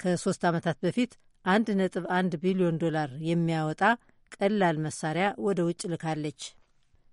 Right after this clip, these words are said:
የጥናቱ ዘገባ እንደሚለው ኢራን፣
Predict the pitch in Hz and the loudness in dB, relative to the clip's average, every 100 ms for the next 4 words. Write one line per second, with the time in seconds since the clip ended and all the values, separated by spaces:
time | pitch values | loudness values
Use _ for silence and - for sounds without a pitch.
0 | - 208 247 240 - 240 202 202 196 214 | 2 4 6 4 4 2 4 6 6 4
1 | 208 196 202 196 180 165 160 226 - - | 2 4 6 6 4 2 2 0 -2 2
2 | 190 185 175 | 4 6 4